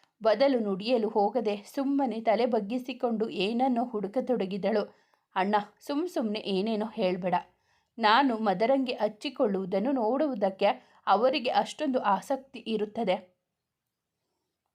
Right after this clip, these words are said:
ಆದಿ ನಗುತ್ತಾ, "ನಾನು ನಿನ್ನ ಹೆಸರು ಹೇಳೇ ಇಲ್ಲ ರಾಶಿ." ರಾಶಿಗೀಗ ಗಾಬರಿಯಾಯಿತು. ಅವಳು ಹೀಗೆ ಏನಾದರೂ ಒಂದು ಹೇಳಲಿ ಎಂದೇ ಆದಿ ತನ್ನ ಮಾತುಗಳನ್ನು ಟ್ವಿಸ್ಟ್ ಮಾಡಿದ್ದು. ಸುಮ್ಮನೆ ಬೆನ್ನು ಹಾಕಿ ನಿಂತವಳು ಕಪಾಟಿನಲ್ಲಿ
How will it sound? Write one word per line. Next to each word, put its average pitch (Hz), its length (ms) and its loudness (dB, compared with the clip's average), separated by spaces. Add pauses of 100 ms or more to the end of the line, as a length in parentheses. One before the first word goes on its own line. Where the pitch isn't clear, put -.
(720)
ಆದಿ 208 320 4
ನಗುತ್ತಾ, 202 680 0
"ನಾನು 269 300 4
ನಿನ್ನ 240 280 2
ಹೆಸರು 233 300 0
ಹೇಳೇ 190 360 2
ಇಲ್ಲ 262 180 2
ರಾಶಿ." 220 640 0 (400)
ರಾಶಿಗೀಗ 220 720 2
ಗಾಬರಿಯಾಯಿತು. 196 1000 0 (320)
ಅವಳು 233 260 4
ಹೀಗೆ 208 320 -2
ಏನಾದರೂ 220 600 2 (120)
ಒಂದು 277 260 2
ಹೇಳಲಿ 240 440 2
ಎಂದೇ 196 400 -2 (100)
ಆದಿ 226 300 2
ತನ್ನ 226 240 -4
ಮಾತುಗಳನ್ನು 208 760 0
ಟ್ವಿಸ್ಟ್ 226 420 -6
ಮಾಡಿದ್ದು. 202 380 -2 (560)
ಸುಮ್ಮನೆ 285 380 0
ಬೆನ್ನು 196 360 0
ಹಾಕಿ 220 280 2
ನಿಂತವಳು 214 580 0
ಕಪಾಟಿನಲ್ಲಿ 233 1040 0